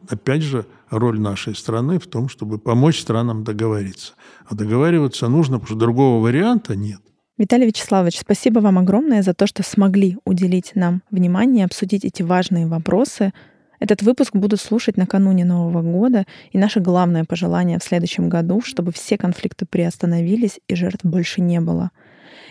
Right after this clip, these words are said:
Speaker 2: Я думаю, что те идеи и усилия государств, которые прикладываются по регулированию этих конфликтов, будут увидены,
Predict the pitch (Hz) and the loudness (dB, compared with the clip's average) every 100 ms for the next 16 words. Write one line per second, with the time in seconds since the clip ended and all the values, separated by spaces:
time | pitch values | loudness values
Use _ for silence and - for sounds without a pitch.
0 | - 190 185 220 254 214 - 196 - 214 | 0 4 6 6 6 4 2 -2 0 -2
1 | 196 196 170 185 185 175 - 196 190 180 | 0 0 0 2 2 0 0 0 0 0
2 | - 196 180 170 - 185 175 - - - | -4 -2 -2 -4 -6 -2 0 -2 -8 -10
3 | - 175 - - 180 180 190 175 170 180 | -6 -4 -6 -4 -4 -2 0 0 -2 -6
4 | - - - 175 175 175 175 180 180 175 | -8 -10 -4 -2 -2 -2 0 0 -2 -2
5 | 190 - 185 - 190 208 233 - 196 - | -2 -4 -8 -6 -6 -4 -6 -4 -8 -8
6 | - - - 190 196 180 - 185 165 208 | -20 -20 -6 -2 0 -2 -4 -6 -2 0
7 | 240 196 | 2 0